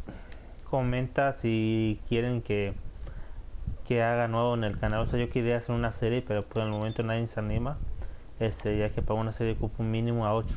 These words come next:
jugadores, no sé, para que sea más o menos la serie, ¿no? Y si los llevo a juntar, pues bueno,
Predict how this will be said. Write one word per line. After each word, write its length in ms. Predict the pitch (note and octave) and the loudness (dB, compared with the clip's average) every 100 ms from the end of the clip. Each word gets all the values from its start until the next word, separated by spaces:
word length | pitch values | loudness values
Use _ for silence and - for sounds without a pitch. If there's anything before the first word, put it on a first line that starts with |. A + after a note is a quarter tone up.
| - | 0
jugadores, 460 | A2+ G2+ G#2 A2 | 2 2 2 0
no 180 | A2 G#2 | -2 -2
sé, 160 | G#2 A2 | -2 -4
para 360 | - G#2 G2+ - - - - - - - | 0 -2 -2 -8 -16 -16 -16 -18 -16 -4
que 100 | A2 | -2
sea 180 | - A2 | 0 0
más 280 | A2+ - A#2 | 0 0 0
o 20 | |
menos 240 | A2 A2 | 2 2
la 80 | G2 | 0
serie, 380 | - A2 G2+ F#2+ | 0 0 0 -2
¿no? 160 | A#2 C3 - - - A2+ | -2 -6 -12 -12 -6 -2
Y 140 | G#2 | -2
si 520 | - G#2 G2+ G2+ G2 - - - - - - - | 0 0 2 0 -2 -6 -14 -16 -14 -14 -8 -4
los 200 | A2 - | -2 -2
llevo 220 | B2 A#2 B2 | 0 4 2
a 80 | |
juntar, 480 | B2 A2+ G#2+ A2+ B2 | 2 -2 0 0 0
pues 140 | B2+ A2 | 0 0
bueno, 260 | A2 A#2+ | 0 -2